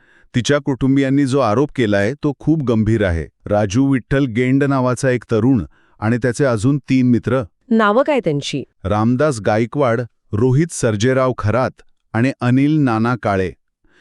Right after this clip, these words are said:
Speaker 1: हे चौघं मिळून तिला शाळेत येता जाता त्रास द्यायचे, पाठलाग करायचे, छेड काढायचे.
Speaker 2: म्हणजे हा सततचा त्रास होता?
Speaker 1: हो. आणि हा फक्त छेडछाडीपुरता थांबला नाही.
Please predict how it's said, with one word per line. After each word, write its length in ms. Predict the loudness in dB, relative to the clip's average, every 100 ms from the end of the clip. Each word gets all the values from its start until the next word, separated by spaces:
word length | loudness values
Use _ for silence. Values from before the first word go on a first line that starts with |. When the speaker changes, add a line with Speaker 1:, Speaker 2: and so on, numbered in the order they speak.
| -20 -4
Speaker 1:
हे 120 | -2
चौघं 400 | 0 0 0 0
मिळून 340 | 0 2 0 -2
तिला 280 | 0 0 0
शाळेत 360 | -2 -2 -2 -2
येता 340 | -2 -2 0 -2
जाता 320 | -2 -4 -4
त्रास 340 | -2 -2 -2
द्यायचे, 380 | -2 -4 -2 -4 -6 _ _
पाठलाग 380 | -4 -2 -2 -4 -2
करायचे, 460 | -2 -2 -2 -4 -6 -12
छेड 220 | -4 -2 0
काढायचे. 520 | -2 -2 -4 -6 -12 _ _
Speaker 2:
म्हणजे 180 | 0 0
हा 120 | 0
सततचा 480 | 0 -2 -2 -2 -2
त्रास 380 | 0 -2 -2 -2
होता? 180 | -2 -4
Speaker 1:
हो. 580 | -12 -6 0 0 -2 -8 _ _ -20 -12
आणि 160 | -2 0
हा 160 | 0 -2
फक्त 220 | -6 -2 -2
छेडछाडीपुरता 840 | 0 0 0 0 -2 0 -2 -2 -2
थांबला 280 | 0 2 2
नाही. 260 | 0 -2